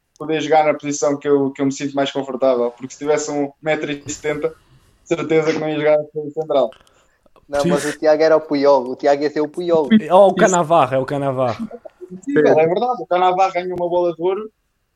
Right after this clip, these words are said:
Speaker 1: e pá, e não, não era, não tinha uma estatura muito elevada, por
Speaker 3: Eu acho
Speaker 1: isso.
Speaker 3: que ele nem chega a um metro e setenta, por acaso, o Canavarro.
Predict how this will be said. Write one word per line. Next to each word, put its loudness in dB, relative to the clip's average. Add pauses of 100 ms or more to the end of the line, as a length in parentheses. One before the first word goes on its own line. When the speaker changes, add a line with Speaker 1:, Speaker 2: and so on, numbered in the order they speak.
Speaker 1:
e -10
pá, 0
e -12
não, -4
não -4
era, 2 (480)
não -6
tinha -12
uma -4
estatura -2
muito -12
elevada, -4
por -12
Speaker 3:
Eu 0
acho 4
Speaker 1:
isso. -6
Speaker 3:
que 2
ele 2
nem 2
chega -2
a 0
um -2
metro -4
e -4
setenta, -6
por -10
acaso, -8
o -14
Canavarro. -12